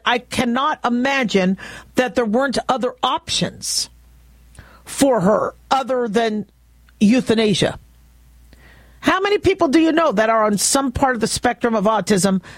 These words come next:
have anxiety, have A D H D, chronic fatigue? I don't want them committing suicide.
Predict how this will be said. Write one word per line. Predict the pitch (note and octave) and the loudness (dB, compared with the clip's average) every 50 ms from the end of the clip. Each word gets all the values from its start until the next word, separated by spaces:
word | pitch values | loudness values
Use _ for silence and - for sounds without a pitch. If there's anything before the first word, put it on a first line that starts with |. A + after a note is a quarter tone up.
| - - | -6 -2
have | - A3 A#3 G#3+ G#3+ | -2 0 0 -2 -2
anxiety, | G3 E3+ D3+ A3+ A3 G#3+ G#3+ G3+ G3+ G3+ | -4 0 0 0 2 2 0 0 2 2
have | G3+ A3+ G#3+ - - - | 2 0 0 -2 0 0
A | A#3 A#3 | 0 2
D | F#3+ G#3+ G#3 - | 2 0 0 0
H | F#3+ G#3+ G#3+ F#3 - - | 0 0 0 0 -2 0
D, | - G#3+ G#3 G#3+ F#3 - - - - - - - - - - - - - - | 2 2 2 2 0 -2 -4 -20 -20 -20 -20 -20 -20 -20 -20 -20 -20 -10 -2
chronic | - - A#3 A#3 A3+ G#3+ - | 0 0 2 2 0 -2 0
fatigue? | - F#3 D#3+ - G3 G3+ G#3 G3+ G3+ F3+ E3 - - - - - - - - - - - _ _ _ - | 0 0 2 4 4 4 4 4 2 0 -2 -6 -10 -14 -20 -20 -20 -20 -20 -20 -20 -20 _ _ _ -2
I | G#3+ G#3+ A#3 | -2 0 0
don't | C4+ F4 F#4+ E4 | 0 -2 0 0
want | D#4 C#4+ C#4 - | 0 0 0 -2
them | A#3+ A3+ G#3 | -4 -4 -2
committing | - - A3 A3+ A3+ G#3+ G3+ F3+ | 0 0 2 2 2 2 2 0
suicide. | - - - F3+ E3+ E3 - G3+ F#3 G3+ A#3+ C4 - | 2 2 2 2 2 2 2 2 2 0 0 -2 -6